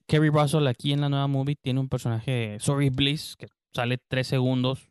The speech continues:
con su casco de Daft Punk, muy a la onda de Mandalorian, nunca se lo quita, nomás enseña por un minuto así como sus grandes ojos azules. Digo, ah, ese personaje está curada.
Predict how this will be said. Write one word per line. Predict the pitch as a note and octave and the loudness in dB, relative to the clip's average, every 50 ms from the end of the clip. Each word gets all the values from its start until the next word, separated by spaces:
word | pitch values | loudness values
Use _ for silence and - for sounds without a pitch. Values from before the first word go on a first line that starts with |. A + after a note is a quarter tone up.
| _ _ | _ _
con | - - A#2 A2 - _ _ _ _ _ _ | -10 -8 -8 -8 -8 _ _ _ _ _ _
su | - A#2 | -16 -14
casco | - - A#2 A#2+ A#2 - - - C3+ B2 A#2+ | -8 -4 -4 -4 -4 -4 -6 -4 -2 0 0
de | A#2+ A#2+ A#2+ A#2+ A#2+ B2 B2 B2 | 0 0 0 2 2 0 0 0
Daft | A#2+ B2 B2 - - - | -2 -2 -4 -4 -8 -6
Punk, | - B2+ B2+ C3 C3 - - _ _ _ _ _ _ - - _ _ - | -4 -2 0 0 -2 -4 -8 _ _ _ _ _ _ -20 -20 _ _ -4
muy | B2+ A#2+ B2 C3+ | 0 2 4 4
a | C3+ | 4
la | C3 B2 | 4 4
onda | B2+ C3+ | 4 4
de | C3+ C3+ | 4 4
Mandalorian, | C3 B2+ B2 B2 A#2+ B2+ B2+ C3 C3+ C3 C3 B2 | 4 4 2 2 2 2 2 2 0 0 0 0
nunca | B2+ B2+ - C#3 | 0 0 -2 -2
se | - C#3 | -2 0
lo | B2+ A#2 | -2 -2
quita, | - - C#3+ C#3 - C#3 C3+ C3 | -2 -6 -8 -6 -4 -4 -4 -2
nomás | B2+ A#2+ A#2 A#2 A2+ G#2+ | -2 -2 -4 -4 -2 -2
enseña | B2+ B2 - - B2+ B2 B2 B2+ B2 | -2 -4 -2 -2 -2 -2 -2 -2 -2
por | A#2+ - B2 A#2 | -4 -4 -4 -2
un | A#2 A#2+ A#2 | 0 0 2
minuto | B2 B2 B2+ B2+ B2 - B2 B2 | 2 2 2 0 0 -2 -2 -4
así | A#2+ - - | -4 -4 -6
como | B2 - B2+ B2+ A#2+ A2+ | -6 -4 -4 -2 -2 -4
sus | A2 - G#2 G2+ - | -6 -8 -14 -10 -4
grandes | A2+ A2+ A2+ A#2+ A#2 A2+ - | -2 0 0 0 0 0 0
ojos | B2 A2+ - A#2+ | -2 -2 -2 -2
azules. | A#2+ A2 - B2 A#2+ A#2+ B2+ C#3 - _ _ _ _ _ _ _ _ _ _ _ _ _ _ _ _ _ _ _ _ _ _ _ _ _ - | -2 -2 0 0 0 0 0 -2 -4 _ _ _ _ _ _ _ _ _ _ _ _ _ _ _ _ _ _ _ _ _ _ _ _ _ -2
Digo, | D3 D3+ - | -2 0 0
ah, | - F#4+ | 0 -2
ese | E4+ - D4+ | 0 0 0
personaje | - A3 G3+ F#3 E3+ E3+ E3+ F#3 | 0 0 2 2 4 4 4 2
está | F#3+ - - F#3 | 2 2 0 0
curada. | - G#3 A3 G#3+ G#3 G#3 G#3 G3+ G3+ - | 0 2 2 2 2 2 2 0 -2 -4